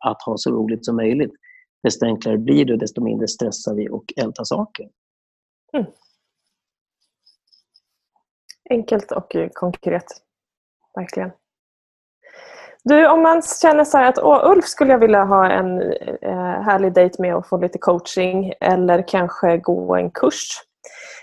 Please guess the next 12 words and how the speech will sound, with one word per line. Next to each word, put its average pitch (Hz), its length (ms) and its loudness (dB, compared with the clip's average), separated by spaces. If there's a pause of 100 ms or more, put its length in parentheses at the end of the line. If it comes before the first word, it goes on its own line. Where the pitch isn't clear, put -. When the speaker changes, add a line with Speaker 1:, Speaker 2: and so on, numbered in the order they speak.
(260)
Speaker 2:
Då 214 400 6
är 202 220 2
det 190 200 4
din 190 280 0
hemsida 185 640 0
ulfsandström 175 680 -6
punkt 170 280 -8
se 233 200 -4
som 226 180 -2
gäller, - 200 0
eller 180 180 -2
hur? 220 200 0